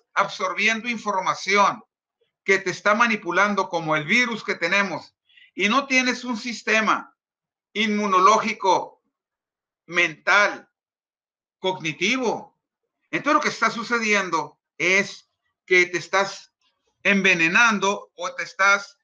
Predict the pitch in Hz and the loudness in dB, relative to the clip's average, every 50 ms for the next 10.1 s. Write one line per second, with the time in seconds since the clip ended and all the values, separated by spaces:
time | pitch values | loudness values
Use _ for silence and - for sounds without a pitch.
0 | _ _ _ 127 - 175 170 170 180 202 220 220 220 214 202 196 202 202 208 202 | _ _ _ -4 -2 0 0 0 2 2 2 2 2 0 -2 -4 -4 -4 -4 -4
1 | 202 - _ _ _ _ _ _ - 165 170 170 170 165 165 165 165 156 147 - | -8 -12 _ _ _ _ _ _ -2 0 2 2 4 2 2 2 0 0 -2 -4
2 | - _ - - 175 190 180 175 - - 226 233 240 233 202 208 214 214 214 226 | -8 _ -12 -6 -4 -4 -4 -4 -4 -2 0 0 0 0 -4 -4 -2 0 0 0
3 | 233 - - - _ _ _ _ _ _ _ _ - 214 196 202 - - 262 269 | -2 -4 -8 -16 _ _ _ _ _ _ _ _ -2 -2 -2 -2 -4 -8 -8 -6
4 | 254 254 269 277 254 220 254 233 220 196 - - 220 208 208 - - 202 202 226 | -2 -2 -2 -2 -2 -4 -8 -6 -6 -6 -4 -2 -2 -2 -2 -2 -2 0 2 4
5 | 247 247 247 240 214 208 196 180 - - _ _ _ _ _ _ _ _ _ _ | 4 4 4 2 0 -2 -2 -2 -4 -10 _ _ _ _ _ _ _ _ _ _
6 | 135 160 190 208 208 208 233 208 - 196 190 202 214 214 214 208 - - 233 233 | 0 2 2 2 2 2 -2 -2 0 0 0 0 0 -4 -6 -6 -6 -6 -6 -6
7 | 220 220 214 208 208 202 196 - - _ _ _ _ _ - 135 175 180 185 202 | -4 -4 -4 0 0 0 0 -2 -6 _ _ _ _ _ -4 -2 0 0 0 0
8 | 208 214 214 208 185 - - _ _ - 156 170 175 196 202 202 202 196 202 196 | 2 2 2 2 0 -2 -6 _ _ -14 -4 0 2 4 4 4 4 4 4 2
9 | 202 - - _ _ - 170 170 170 190 190 190 190 190 - 277 277 254 165 113 | 2 -2 -12 _ _ -12 -10 -6 -4 -2 0 0 0 0 2 2 2 2 0 -2
10 | - | -6